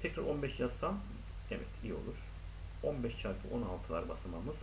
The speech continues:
artı beş çarpı birler basamağımız. Bu şekilde gerçekten iki yüz kırk beş sayısını elde edebiliyor muyuz diye bakıyorum. Şurayı silsem sevgili kardeşlerim, kendime yer açarım. Renkli kalemimiz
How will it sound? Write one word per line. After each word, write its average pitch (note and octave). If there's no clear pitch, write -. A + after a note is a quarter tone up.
artı G2
beş D3
çarpı B2
birler A2+
basamağımız. D#2+
Bu B2
şekilde -
gerçekten B2
iki -
yüz A2+
kırk -
beş A#2+
sayısını G2+
elde G2
edebiliyor F2+
muyuz -
diye B2
bakıyorum. -
Şurayı C3+
silsem B2+
sevgili A2+
kardeşlerim, G#2
kendime F#2
yer F#2
açarım. F2+
Renkli B2
kalemimiz C3+